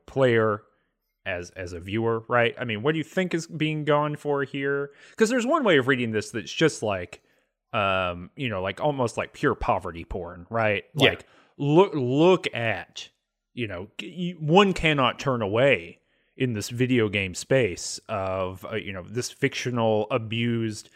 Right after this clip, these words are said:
Speaker 1: drug addicted child who lives in a sewer. Um, you know, like, it, it's, it's almost c-, uh, comical <laughs>
Speaker 2: Mm-hmm.
Speaker 1: and it's, it's like, uh, uh, you know, uh,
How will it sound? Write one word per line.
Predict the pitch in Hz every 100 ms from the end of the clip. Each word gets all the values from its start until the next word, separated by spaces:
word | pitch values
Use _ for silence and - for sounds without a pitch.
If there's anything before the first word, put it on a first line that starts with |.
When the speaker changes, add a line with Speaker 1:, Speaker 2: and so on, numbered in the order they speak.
| _ _
Speaker 1:
drug | 113 120 127
addicted | 120 110 107 110 95
child | - 110 104 95
who | 110 107
lives | 104
in | 104
a | 92
sewer. | - 135 113 98 90 87 _ _ _ _ -
Um, | 104 98 95 101 123
you | 143
know, | 120 98 95 143
like, | 131 107
it, | 131 147
it's, | 151 -
it's | 156 165 180
almost | 240 127 -
c-, | - 180
uh, | 127 113 -
comical | - 160 165 98 104 123
<laughs> | 117 175 - - -
Speaker 2:
Mm-hmm. | - 208
Speaker 1:
and | 175
it's, | - - 151 - - - - 175
it's | 185 147 -
like, | 131 117 113 110 -
uh, | 110 98 95 95 95 -
uh, | 104 92 90 92
you | 101
know, | 95 87 85 -
uh, | 92 92